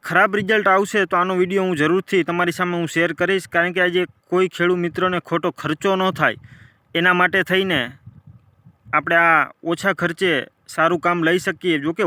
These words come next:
ઓછો ખર્ચો તો નથી, સાતસો, સાડા સાતસો રૂપિયાનો વીઘે ખર્ચો આમાંય પણ થઈ જાય છે. હવે જે ત્રણ માપ છે એના, જે તમે મિત્ર જોઈ શકાય છો કે અઢીસો, અઢીસો ગ્રામના જે પેકિંગ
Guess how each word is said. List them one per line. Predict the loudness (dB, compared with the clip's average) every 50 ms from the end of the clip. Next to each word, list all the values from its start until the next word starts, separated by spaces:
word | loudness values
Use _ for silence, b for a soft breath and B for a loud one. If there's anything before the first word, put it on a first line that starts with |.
| 0 0
ઓછો | 0 0 -2 -4 -2 -2
ખર્ચો | -4 -4 -2 -4 -4 -2 -2
તો | -4 -4
નથી, | -4 -4 -2 -2 -2 -2 -2 -4 -10 b b b b b b b b b b b b b _ _ _ _ _ -14 -12 -12 -8 -2
સાતસો, | 0 0 0 0 0 -4 -4 0 0
સાડા | 2 2 2 2 2
સાતસો | 0 -2 -2 -4 -4 -4 -4
રૂપિયાનો | -2 -2 -2 -2 -2 0 0 -2
વીઘે | 0 0 0 0 0 -2
ખર્ચો | -4 -4 -2 0 0 0
આમાંય | 2 2 0 -2 -2 -2
પણ | -4 -4 -4 -4
થઈ | -6 -4 -2 -2
જાય | -2 -2 -4 -8 _ _ _ _ _ _ _ _ -18 -8
છે. | -2 -2 0 0 -2 -6 -12 -20 _ B B B B B B B B B B B B B B B -4
હવે | -2 0 0
જે | 0 0 0 -2 -2
ત્રણ | 0 2 2 4 2 2 0 0 0
માપ | 0 0 0 -4 -4 -2
છે | 0 2 2 2 2
એના, | 2 2 2 0 -2 -6 _ _ _ -20 _ _ _ -8 -2 0
જે | 2 2 2 2 2 2 0 0 -2
તમે | -4 -6 -4 -4 -4 -4
મિત્ર | -4 -4 -2 -2 -2 0 2
જોઈ | 2 2 2 0 -2
શકાય | -4 -2 0 0 0 0 0 -2
છો | -4 -6 -6 -8 -10 -14
કે | -16 -10 -8 -6
અઢીસો, | -2 0 0 0 0 0 0 0 0 0 -2 -6 -14 _ _ _ _ _ _ _ _ _ _ _ _ _ _ _ _ _ _ _ _ _ _ _ -4 -2
અઢીસો | 0 0 0 0 -2 0 2
ગ્રામના | 2 2 2 2 0 0 0
જે | 0 0 0 0
પેકિંગ | -2 -2 -2 -4 -6